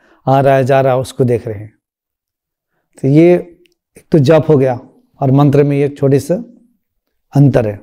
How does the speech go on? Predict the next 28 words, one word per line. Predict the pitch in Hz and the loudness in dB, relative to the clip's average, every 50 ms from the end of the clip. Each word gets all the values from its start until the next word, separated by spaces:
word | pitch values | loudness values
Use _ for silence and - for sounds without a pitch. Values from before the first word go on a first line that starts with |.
| _ _ _ _ _ _ _ _ _ _ _ _ _ _ _ _ _ _ - - - - - - - - - | _ _ _ _ _ _ _ _ _ _ _ _ _ _ _ _ _ _ -8 -6 -6 -6 -10 -14 -18 -18 -6
लेकिन | - 151 143 165 180 | -2 0 2 4 4
ये | 180 175 147 | 6 6 6
दोनों | 135 160 180 196 208 233 247 | 4 4 4 4 4 4 4
आपको | 220 196 214 - 220 | 2 2 0 0 0
वहीं | 202 180 170 175 | 2 2 2 2
पे | 180 190 | 2 2
लेके | 165 139 123 110 123 | 0 0 0 -2 -4
जाएगा। | 110 107 98 98 98 101 104 - - - - - - - _ _ _ _ _ _ _ _ _ _ _ _ _ _ _ _ _ _ _ _ _ _ _ _ _ - | -6 -6 -8 -10 -12 -14 -18 -20 -20 -20 -20 -20 -20 -20 _ _ _ _ _ _ _ _ _ _ _ _ _ _ _ _ _ _ _ _ _ _ _ _ _ 2
या | 147 170 180 185 185 185 156 - - - _ _ _ _ _ _ _ - | 4 4 6 4 4 2 0 -2 -8 -16 _ _ _ _ _ _ _ -20
इसके | - - - - 175 | -18 -6 -2 -2 0
बाद | 147 160 160 170 160 143 | 2 2 2 2 2 2
जो | 156 165 | 2 2
भजन | 139 139 139 139 165 170 165 | 2 2 2 2 2 0 0
हो, | 151 139 156 160 165 160 156 160 - | 0 0 2 2 2 2 0 -2 -4
कीर्तन | - 151 139 135 - 170 165 160 | -4 -4 -2 0 -2 -2 -2 -2
हो, | 143 135 151 156 160 160 | -2 -2 0 0 0 0
सत्संग | 156 - 147 135 - - - 160 165 165 165 | -2 -4 -8 -10 -6 -2 0 0 2 2 2
हो, | 165 151 143 156 160 160 160 160 160 - - _ _ _ _ _ _ _ _ - | 2 2 4 4 4 4 4 2 0 -4 -12 _ _ _ _ _ _ _ _ -2
कोई | 165 143 | -2 0
डांस | 127 127 135 147 156 156 147 - - | 0 0 0 0 0 0 -2 0 0
हो, | 160 165 165 | 2 2 2
नृत्य | 147 139 143 143 156 147 - - 175 160 | 2 2 0 0 0 -2 -2 -2 -2 -2
हो, | 120 143 160 165 165 151 | 0 2 2 2 2 2
म्यूजिक | 139 135 139 143 139 135 165 160 143 | 0 0 0 2 2 2 2 2 0
हो, | - - 165 160 156 156 156 - - | 0 0 0 2 0 0 -4 -4 -2
ये | 143 151 | 0 0
सब | - - - 226 214 | 0 0 0 0 0
हमें | 185 131 139 151 170 208 220 220 - - - | -2 -2 -2 -2 -2 -2 -4 -6 -10 -16 -20